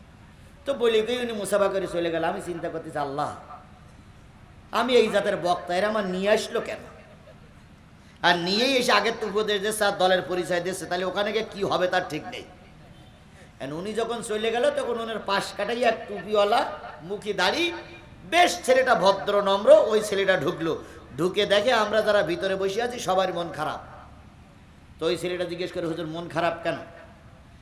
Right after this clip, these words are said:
তাহলে তো আমার দাওয়াত করেছে সোহেব কেডা? কাছে, "হুজুর, আমি।" "ওই লোকটা গেল কেডা?" কাছে, "হুজুর, ওই লোকটা আমার আব্বা।" "তো তুমি আমার দাওয়াত করেছো, ওই লোকটা কি বলি গেল শুনেছো?"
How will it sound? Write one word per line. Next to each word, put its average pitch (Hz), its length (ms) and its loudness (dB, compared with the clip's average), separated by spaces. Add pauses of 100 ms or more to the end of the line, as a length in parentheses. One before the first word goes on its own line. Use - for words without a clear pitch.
(420)
তাহলে 165 180 2
তো 160 80 -2
আমার 175 260 2 (100)
দাওয়াত 170 340 4
করেছে 175 280 -4
সোহেব 185 440 2 (100)
কেডা? 143 200 0 (400)
কাছে, 190 180 -6
"হুজুর, 233 160 -2
আমি।" 240 220 0 (840)
"ওই 180 200 0
লোকটা 202 300 2
গেল 180 180 2 (140)
কেডা?" 147 200 -2 (520)
কাছে, 170 200 -2
"হুজুর, 196 240 2
ওই 196 140 6
লোকটা 214 240 2
আমার 208 160 4
আব্বা।" 156 300 2 (3500)
"তো 160 60 -4 (140)
তুমি 339 220 -4
আমার 359 240 4
দাওয়াত 330 360 10
করেছো, 302 340 -2
ওই 262 160 10
লোকটা 277 300 6
কি 262 200 -4
বলি 247 240 -2
গেল 240 200 4
শুনেছো?" 214 400 0